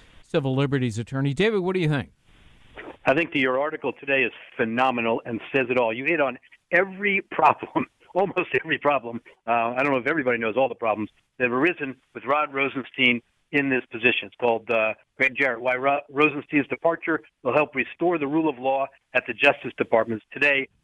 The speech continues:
Speaker 2: on Fox dot com. Um, yeah, everybody's gotta read that. Uh, that says it all. Listen, the guy's been a disaster. He shouldn't have been in the position in the first place. He's a very mediocre sort of person who,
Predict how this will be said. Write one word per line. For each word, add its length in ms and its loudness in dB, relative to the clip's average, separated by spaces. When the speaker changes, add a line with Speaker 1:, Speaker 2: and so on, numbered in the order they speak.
Speaker 2:
on 120 4
Fox 260 4
dot 120 -2
com. 340 0
Um, 280 0
yeah, 160 0
everybody's 400 0
gotta 180 0
read 260 -4
that. 260 0
Uh, 80 2
that 240 0
says 180 0
it 80 -4
all. 240 0
Listen, 240 2
the 80 -8
guy's 320 0
been 140 -2
a 40 -2
disaster. 500 0
He 60 -4
shouldn't 200 0
have 80 -6
been 120 0
in 60 0
the 80 -8
position 300 -4
in 60 -4
the 120 -8
first 200 0
place. 120 -6
He's 80 -8
a 40 -6
very 220 2
mediocre 600 0
sort 140 0
of 100 2
person 360 -2
who, 260 2